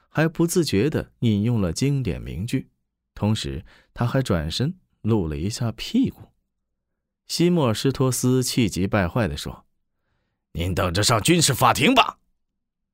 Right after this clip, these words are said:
我们看着他朝办公室的方向走，然后就消失了。海尔和恰登像泥炭工般豪迈地狂笑。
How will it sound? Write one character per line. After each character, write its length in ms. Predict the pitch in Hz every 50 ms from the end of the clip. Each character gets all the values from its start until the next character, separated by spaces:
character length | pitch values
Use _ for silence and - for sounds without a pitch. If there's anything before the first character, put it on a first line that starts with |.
| _ _ _ _ _ _ _ _ _ _ _ -
我 160 | 135 135 151
们 140 | 170 180 170
看 200 | - - 165 151
着 120 | 151 135
他 320 | 131 - 143 139 135 135 131
朝 200 | - 120 120 120
办 280 | - 127 120 117 113
公 160 | 117 123 127
室 160 | 123 - 123 101
的 100 | 87 85
方 240 | - 101 101 101
向 240 | 101 - 98 85 82
走， 320 | 82 - 60 50 50 - _ _ _ _ _ _ _ _ -
然 300 | 92 92 90 92 104 110
后 200 | - - - - _ _ -
就 160 | - 90 73
消 240 | 73 - - 80 80
失 180 | - - 76
了。 160 | 82 78 - _ _ _ _ _ _ _ _ _ _ _ _ _ _ _ _ _
海 240 | - - 127 156 180
尔 160 | 160 131 117
和 160 | - 123 123
恰 260 | 120 - 127 113 107
登 220 | 104 117 117 139 - _ _ _
像 260 | - - 139 127 117 110
泥 140 | 110 127
炭 240 | 135 - 143 127 117
工 240 | 113 - 131 135 127
般 220 | 104 85 85 87 - _ _ _
豪 320 | _ - 101 95 95 113
迈 220 | 131 143 131 101 76
地 100 | - -
狂 320 | - - - 120 143 -
笑。 220 | - - - -